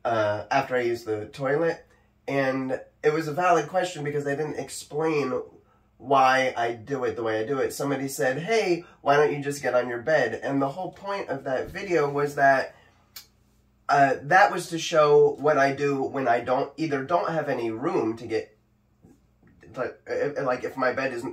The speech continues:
not there, if I'm out in public somewhere and I don't have room to pull up my pants on the floor, or the floor is dirty. But when I'm home, or if I'm in a large public bathroom that seems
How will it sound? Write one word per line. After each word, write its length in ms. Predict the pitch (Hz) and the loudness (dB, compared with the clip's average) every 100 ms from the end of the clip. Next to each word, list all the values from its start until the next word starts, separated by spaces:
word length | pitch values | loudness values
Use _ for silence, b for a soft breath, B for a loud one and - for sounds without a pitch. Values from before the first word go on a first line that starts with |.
| 95 101 | -12 -6
not 280 | 117 110 | -4 -2
there, 200 | 123 113 | -2 -2
if 80 | 113 | 0
I'm 140 | 127 135 | 0 0
out 180 | 135 139 | 0 0
in 120 | 123 | -2
public 280 | 127 117 107 | -4 -4 -6
somewhere 500 | - 104 101 101 - B B B - | -6 -6 -4 -6 -8 B B B -4
and 120 | 135 | 2
I 80 | 123 | 2
don't 240 | 135 151 | 4 4
have 180 | 147 117 | 2 -2
room 260 | 120 131 127 | -4 -4 -4
to 80 | 120 | -8
pull 180 | 120 117 | -6 -6
up 80 | - | -4
my 140 | 110 | -6
pants 320 | 117 113 110 | -4 -6 -6
on 100 | 107 | -8
the 140 | 98 110 | -10 -12
floor, 640 | _ - 120 120 120 120 b b b | _ -6 -2 -2 -2 -6 b b b
or 320 | - 160 170 143 | 6 10 10 8
the 80 | |
floor 320 | 131 127 117 110 | 2 -4 -2 -2
is 140 | 113 | -4
dirty. 400 | 131 127 113 110 | -2 -2 -2 -6
But 340 | - 143 139 | -2 0 2
when 160 | - 160 | 2 4
I'm 220 | 147 139 | 4 2
home, 840 | 139 - - - 113 98 95 - - b b b b | -2 4 6 8 6 0 -6 -10 -18 b b b b
or 160 | 170 165 | 6 6
if 160 | 151 | 6
I'm 160 | 151 147 | 4 4
in 120 | 139 | 4
a 120 | 131 | 2
large 640 | 123 120 139 185 240 190 - | 0 0 6 6 6 2 -2
public 340 | 135 110 110 | -4 -2 -4
bathroom 420 | 104 107 113 117 | -2 -2 -4 -6
that 260 | 113 104 - - | -4 -6 -8 -14
seems 440 | - 143 123 113 | -8 -6 -6 -10